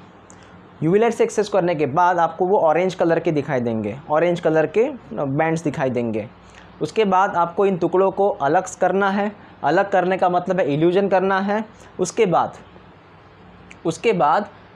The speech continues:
इल्यूशन करना है। उसके बाद इन टुकड़ों का यूज़ करके आपको one by one वेक्टर के अंदर फिल अप करते आरडीएन टेक्नोलॉजी फुलफिल करनी है। ओके, तो बच्चों इस तरह हमारा जो कंप्लीट हुआ अभी वो है जेल इलेक्ट्रोफोरेसिस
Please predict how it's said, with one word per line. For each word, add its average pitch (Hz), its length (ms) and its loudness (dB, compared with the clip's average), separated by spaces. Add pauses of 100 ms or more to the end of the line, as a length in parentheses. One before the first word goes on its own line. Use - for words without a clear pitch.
(300)
इल्यूशन 185 340 2
करना 147 260 0
है। 208 140 0
उसके 185 280 0
बाद 185 360 2 (280)
इन 202 120 2
टुकड़ों 190 320 2
का 220 100 2
यूज़ 196 280 2
करके 170 300 0
आपको 170 380 0
one 170 240 0
by 175 140 4
one 190 160 0
वेक्टर 165 320 -2
के 170 100 -4
अंदर 160 240 0
फिल 165 200 -2
अप 170 180 0
करते 170 360 0 (100)
आरडीएन 175 440 2
टेक्नोलॉजी 151 480 -2
फुलफिल 165 380 -2
करनी 110 320 -2
है। 117 240 -14 (240)
ओके, 170 280 0 (880)
तो 190 100 2
बच्चों 175 400 0
इस 190 220 0
तरह 196 160 2
हमारा 175 560 0 (320)
जो 160 120 -2
कंप्लीट 180 400 0
हुआ 185 240 4
अभी 165 340 -2
वो 156 220 0
है 180 300 0
जेल 175 220 2
इलेक्ट्रोफोरेसिस 151 840 -2